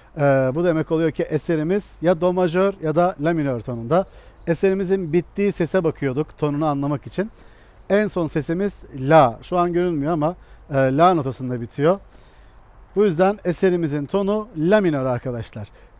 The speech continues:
Her zaman söylediğim gibi şarkıyı çalmadan önce mutlaka şarkının tonunu yani dizisini bir kere çalın arkadaşlar. La minör dizisi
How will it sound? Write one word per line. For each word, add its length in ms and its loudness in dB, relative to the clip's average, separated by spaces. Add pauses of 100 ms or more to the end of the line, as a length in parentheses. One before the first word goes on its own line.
(220)
Her 220 2
zaman 280 2
söylediğim 340 2
gibi 180 0
şarkıyı 500 2
çalmadan 580 2
önce 540 0 (120)
mutlaka 640 2
şarkının 600 0 (400)
tonunu 480 0
yani 380 2
dizisini 560 -2 (360)
bir 240 -2
kere 280 2
çalın 280 0
arkadaşlar. 640 -2 (380)
La 120 4
minör 300 0
dizisi 460 0